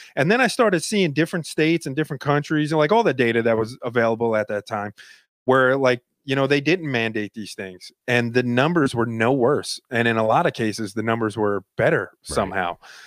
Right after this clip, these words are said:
Speaker 1: So it was just like, you know what, if you have any kind of critical thinking left at that point, you just were not going along with this, with this whole bullshit. And so I stopped doing all of that stuff very, very long time ago.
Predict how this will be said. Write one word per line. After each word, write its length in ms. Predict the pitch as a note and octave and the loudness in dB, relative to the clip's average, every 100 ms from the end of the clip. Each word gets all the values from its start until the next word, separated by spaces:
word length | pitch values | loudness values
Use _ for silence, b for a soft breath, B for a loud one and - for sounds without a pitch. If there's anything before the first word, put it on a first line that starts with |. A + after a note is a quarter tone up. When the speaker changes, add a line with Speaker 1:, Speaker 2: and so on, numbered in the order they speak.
| B | B
Speaker 1:
So 180 | - C3+ | 2 4
it 40 | B2+ | 4
was 120 | B2+ | 2
just 160 | D3+ | 2
like, 240 | D#3 A#2+ A2 - | 2 2 0 -4
you 160 | C#3 | 0
know 140 | C3 C3 | 2 4
what, 200 | C#3+ C#3+ | 2 2
if 160 | B2 | 0
you 120 | D#3+ | 0
have 200 | D3+ E3 | 2 2
any 240 | C3+ C#3 D#3+ | 0 0 -2
kind 240 | - D#3+ | -2 -2
of 60 | B2+ | -2
critical 400 | - C#3+ C#3 C#3 | 0 0 0 -2
thinking 420 | - B2 D3 C#3 | -2 -4 -2 -6
left 540 | A2 A2 A#2 C#3 - _ b b b _ A#2+ | -2 2 2 0 -8 _ b b b _ 0
at 160 | A2 | 2
that 220 | B2+ C#3 | 4 2
point, 380 | C#3 A#2 G#2+ G#2+ - A#2+ | 2 0 0 -4 -8 -2
you 240 | B2+ B2+ | -2 0
just 200 | B2+ A2+ | -2 0
were 220 | A2+ A2 | 2 2
not 260 | A2 A2 - | 2 0 0
going 220 | A2 G#2 | 0 0
along 400 | G2 G#2 G2+ F#2+ _ _ | -2 0 -2 -4 _ _
with 300 | A2+ G#2+ - | -4 -4 -2
this, 340 | G2+ F#2+ - A2+ - | -4 -4 -6 -10 -8
with 160 | A2+ G#2 | -6 -4
this 140 | G#2 | -2
whole 160 | - F#2+ | -2 -4
bullshit. 520 | G2+ G#2 - G2+ F#2 - B B B - | -2 -4 -2 -4 -6 -10 B B B 0
And 360 | A#2 A#2 B2 | 2 2 0
so 180 | - B2 | 2 4
I 80 | D3+ | 2
stopped 340 | - C#3 A#2+ - _ C#3 B2 | 2 0 0 -4 _ -6 0
doing 300 | A#2+ A2+ A2+ | 2 2 0
all 260 | A2+ A2+ | 0 2
of 60 | A2+ | 2
that 180 | A#2 - | 0 -2
stuff 320 | C3 A#2 - A#2+ | -2 -2 -2 -16
very, 400 | G#2+ B2 A#2+ A2+ | -4 0 2 2
very 240 | A2+ A2 | 0 -2
long 240 | G#2+ G#2 | -2 -6
time 260 | G2+ A#2 A2+ | -4 -6 -4
ago. 320 | A#2 A#2 A#2+ | -2 -2 -2